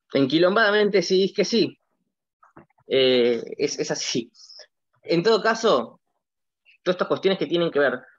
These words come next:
con la certeza, el saber, la verdad, van muy, van de la mano, van de la mano, van de la mano en tanto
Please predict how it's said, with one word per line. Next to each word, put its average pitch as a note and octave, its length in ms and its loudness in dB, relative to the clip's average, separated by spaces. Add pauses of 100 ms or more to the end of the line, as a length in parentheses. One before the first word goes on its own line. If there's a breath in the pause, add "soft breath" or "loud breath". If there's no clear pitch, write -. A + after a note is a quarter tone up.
(160)
con D3 200 2
la C#3+ 100 0
certeza, B2+ 760 -4
el C3+ 180 -2
saber, B2 600 0
la C3 260 0
verdad, A#2+ 460 0 (480)
van F3+ 260 0
muy, G3 260 2
van F#3 220 0
de F3+ 100 2
la D3+ 100 0
mano, C3 380 -2 (680)
van D3 240 -4
de D3+ 100 2
la C#3 80 2
mano, A#2 400 -2 (400)
van D#3 140 0
de F3+ 120 4
la D#3+ 100 2
mano G3 220 0
en F3 140 0
tanto C#3+ 580 0